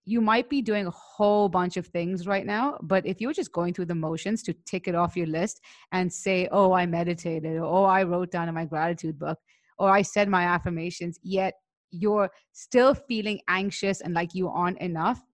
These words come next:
the rest of the day, those meditations and gratitude lists and words, affirmations are gonna make very little difference. I have this one client who, when we first started working together, she was in a very victim-based mindset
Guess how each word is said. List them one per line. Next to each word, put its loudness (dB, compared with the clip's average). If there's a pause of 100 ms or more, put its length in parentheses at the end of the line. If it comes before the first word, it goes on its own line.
(140)
the -4
rest -4
of -8
the 0
day, 0 (500)
those 8
meditations 2
and -2
gratitude 0
lists -2
and -6
words, -4 (400)
affirmations -2
are 0
gonna -2
make -4 (300)
very 2
little -6
difference. -10 (1200)
I 6
have 8
this 2
one 4
client -2 (160)
who, -2
when 0
we 0
first -6
started 2
working -4
together, -6 (220)
she -4
was 0
in -2
a 2
very 0
victim-based -6
mindset -8